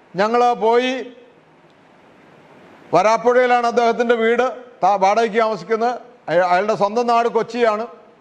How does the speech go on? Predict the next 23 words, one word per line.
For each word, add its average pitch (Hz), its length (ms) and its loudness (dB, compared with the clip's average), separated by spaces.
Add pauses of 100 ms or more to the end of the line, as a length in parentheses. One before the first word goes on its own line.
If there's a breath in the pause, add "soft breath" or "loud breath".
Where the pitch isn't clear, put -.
(1160)
ആ 220 180 2
വാ-, 214 220 2
വാടക 220 340 0
വീട്ടിൽ 226 260 -2
ചെന്നു, 226 220 0
ഒരു 226 200 0
ഇടുങ്ങിയ 226 560 0 (160)
ചെറിയ 214 200 2
വാടക 214 360 2
വീട്. 202 360 -2 (1400)
അവിടെ 233 180 2
ഞങ്ങൾ 254 220 0
ചെന്നു. 240 500 0 (180)
ചെന്നു 220 200 2
കഴിഞ്ഞപ്പോൾ 240 480 0
എല്ലാവർക്കും 226 480 0
സന്തോഷമായി, 214 640 0
എല്ലാവരും 208 440 0
പാട്ടൊക്കെ 202 360 -2
പാടി, 208 380 -2 (1080)
ഓരോ 254 600 2
കുഞ്ഞുങ്ങളും 240 500 0
പ്രാർത്ഥിക്കുകയാണ്. 220 720 -2